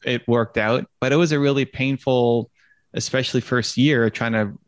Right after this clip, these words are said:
trying to figure all that stuff out. I think one thing that's helped me is I'll, I'm willing to work.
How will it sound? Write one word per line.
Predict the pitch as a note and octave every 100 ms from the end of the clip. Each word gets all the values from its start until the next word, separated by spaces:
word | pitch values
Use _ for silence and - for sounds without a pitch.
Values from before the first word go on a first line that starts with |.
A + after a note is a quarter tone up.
| -
trying | - A2+
to |
figure | G#2 D3 C3+ A#2
all | G#2+
that | A2 G2+
stuff | - G#2+ -
out. | G2+ B2
I |
think | C#3+ B2
one | C#3+ D#3
thing | D3+ C#3
that's | B2 -
helped | D#3+ D#3+
me | A2+
is | G#2+
I'll, | A2+ -
I'm | C3 D#3
willing | D#3 D3 C3
to | G#2+
work. | G2+ G2+ - -